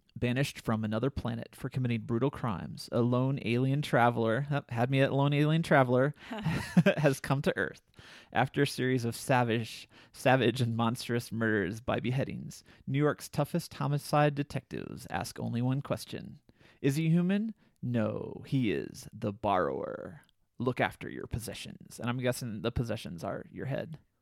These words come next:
Speaker 2: Uh-huh.
Speaker 1: Yeah,
Speaker 2: Yeah,
Speaker 1: yeah.
Speaker 2: I'm intrigued.
Speaker 1: Yeah, it look, it looks fun. Um, and, uh,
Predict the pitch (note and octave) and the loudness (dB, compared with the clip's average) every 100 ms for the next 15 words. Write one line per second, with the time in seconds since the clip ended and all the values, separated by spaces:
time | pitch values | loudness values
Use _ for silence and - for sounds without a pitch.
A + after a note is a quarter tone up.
0 | _ - G3+ A3 C4+ C#4+ D4 C#4+ C#4 C4 | _ -10 -6 -4 -2 -2 -4 -4 -4 -4
1 | B3+ A#3+ A#3 A#3+ A#3 _ D3 - - - | -4 -4 -4 -4 -6 _ -12 -10 -8 -4
2 | B4+ A#3+ - D#3 - D#4 A4 - A3+ G#3 | 2 2 2 -4 -6 -6 -6 -4 -2 -2
3 | D#4 - - A#2+ D3 D3+ D#3 E3+ - C3+ | -4 -12 -4 0 0 2 2 2 2 0
4 | D3+ - - D3 B2 A2 A2+ B2+ A#2 A2+ | 0 0 -2 0 0 0 0 2 2 0
5 | A#2 - _ - _ _ C3+ C3+ C3 B2 | -4 -10 _ -20 _ _ 0 2 4 2
6 | B2 B2 A2+ A2 G#2 G2+ D#2+ | 4 6 8 8 6 4 0